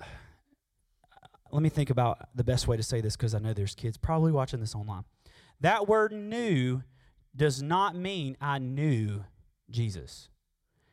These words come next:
That word "knew" refers to what happens on your wedding night. Let's say it like that. That, that, that is the word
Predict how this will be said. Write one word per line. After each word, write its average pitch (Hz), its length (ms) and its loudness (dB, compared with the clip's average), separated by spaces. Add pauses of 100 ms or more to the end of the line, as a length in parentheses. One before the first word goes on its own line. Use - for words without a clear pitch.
(180)
That 170 220 2
word 180 260 4
"knew" 170 640 0 (280)
refers 170 640 0
to 143 200 -2
what 147 240 0
happens 143 480 -4
on 139 120 -2
your 139 140 0
wedding 131 320 -2
night. 101 240 -10 (140)
Let's 113 100 -4
say 127 140 0
it 117 40 -2
like 113 160 -6
that. 95 220 -8 (680)
That, 139 280 -2
that, 139 300 2
that 156 160 4
is 123 200 0
the 170 200 -2
word 165 340 4